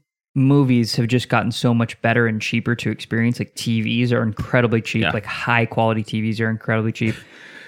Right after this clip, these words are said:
Speaker 2: You can
Speaker 1: Uh,
Speaker 2: buy a four K T V for under two hundred dollars.
Speaker 1: Sound bars are incredibly fucking cheap and
Speaker 2: Under
Speaker 1: easy to set up.
Speaker 2: two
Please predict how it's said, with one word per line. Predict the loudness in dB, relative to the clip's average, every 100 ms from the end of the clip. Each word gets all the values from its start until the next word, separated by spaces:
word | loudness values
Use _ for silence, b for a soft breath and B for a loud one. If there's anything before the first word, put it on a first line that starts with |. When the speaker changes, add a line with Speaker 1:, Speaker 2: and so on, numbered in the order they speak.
| B
Speaker 2:
You | 0
can | 2 4
Speaker 1:
Uh, |
Speaker 2:
buy | 2 4
a | 2
four | 0 -12 0 4 4 4
K | 4 2
T | 2 0
V | 2 4 2
for | 2 2 2 0
under | 2 4 4 2
two | 2 2
hundred | 2 0
dollars. | -2 -6 -10 -14 -16 _ _ -18
Speaker 1:
Sound | -10 0 4 4 4
bars | 4 4 2 -2
are | -2 0 0 -2 -2
incredibly | -2 -2 -4 2 2 2
fucking | 2 0 0 -2
cheap | 0 -2 0
and | 2
Speaker 2:
Under | 4 4
Speaker 1:
easy | 4 4
to | 4
set |
up. |
Speaker 2:
two | 4